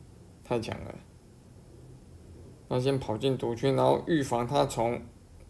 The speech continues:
山坡，哎，预防他从山坡呢，利用一个制高点来攻击。哇，他跑进毒圈里面，然后，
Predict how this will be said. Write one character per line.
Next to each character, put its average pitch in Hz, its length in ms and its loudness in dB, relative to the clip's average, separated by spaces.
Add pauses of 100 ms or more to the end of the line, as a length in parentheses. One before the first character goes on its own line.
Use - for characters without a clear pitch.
(120)
山 175 240 4
坡， 175 260 2 (760)
哎， 185 120 2 (1120)
预 175 80 6
防 147 200 6
他 165 100 6
从 131 180 2
山 135 260 2
坡 135 200 4
呢， 120 360 2
利 135 100 4
用 131 140 6
一 127 40 0
个 - 80 2
制 135 240 0
高 123 220 6
点 - 300 -4
来 - 280 -4 (140)
攻 127 240 0
击。 - 200 -12 (720)
哇， 120 140 -2
他 143 100 4
跑 123 200 2
进 135 220 2
毒 123 120 2
圈 127 180 2
里 117 60 0
面， 127 240 2
然 123 100 4
后， 120 180 2